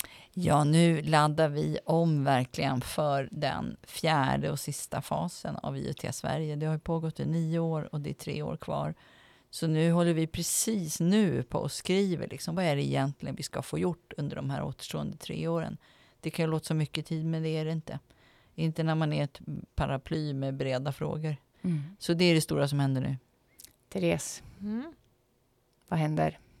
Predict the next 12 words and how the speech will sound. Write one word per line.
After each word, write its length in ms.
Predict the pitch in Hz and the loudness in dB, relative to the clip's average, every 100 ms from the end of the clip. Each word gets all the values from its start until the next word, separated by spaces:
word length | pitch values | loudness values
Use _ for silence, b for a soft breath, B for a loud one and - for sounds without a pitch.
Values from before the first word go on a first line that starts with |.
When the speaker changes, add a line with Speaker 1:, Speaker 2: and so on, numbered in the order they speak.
| b b _ b b b b b b b b b b - _ | b b _ b b b b b b b b b b -20 _
Speaker 3:
Vad 160 | 233 | 2
händer? 320 | 240 269 233 | 2 0 0
Som 180 | 220 247 | 0 -2
du 100 | 247 | -2
sa, 320 | 233 311 294 - - 208 - _ _ | 4 8 8 4 -4 -12 -14 _ _
det 60 | 226 | -2
här 280 | 254 330 | 4 6
projektet 640 | 339 294 - 220 - 196 196 | 4 0 -4 -6 -6 -6 0
i 180 | 202 208 | 0 0
sin 300 | 202 196 208 | -4 -2 -2
nuvarande 460 | 202 208 247 233 | 0 0 0 -2
form 460 | 220 185 175 180 | -4 -2 -2 -4